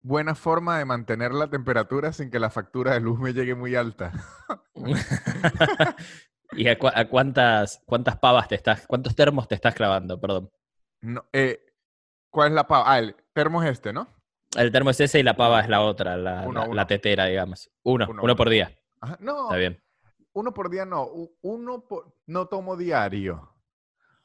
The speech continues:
Speaker 1: Estoy tomando como cada día por medio, s-, según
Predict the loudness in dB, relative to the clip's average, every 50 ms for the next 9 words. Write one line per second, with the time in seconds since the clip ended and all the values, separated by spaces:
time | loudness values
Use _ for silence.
0 | _ _ _ _ -10 -10 -8 -8 -10 -10 -14 _ _ _ _ _ _ _ _ _
1 | _ _ -6 -6 -4 -4 -6 -6 -6 -8 -10 -10 -10 -10 -10 -10 -10 -10 -8 -8
2 | -8 -10 -10 -12 _ _ _ _ _ _ _ _ _ _ _ _ _ _ _ _
3 | _ _ _ _ -4 -2 -2 0 0 0 -2 -2 -2 -2 -4 -4 -4 -6 -6 -6
4 | -8 -8 -10 -12 -10 -6 -2 0 0 0 0 -2 -2 -2 0 -2 -2 -4 _ _
5 | -20 -20 -20 _ -2 0 0 0 -2 -8 -12 -14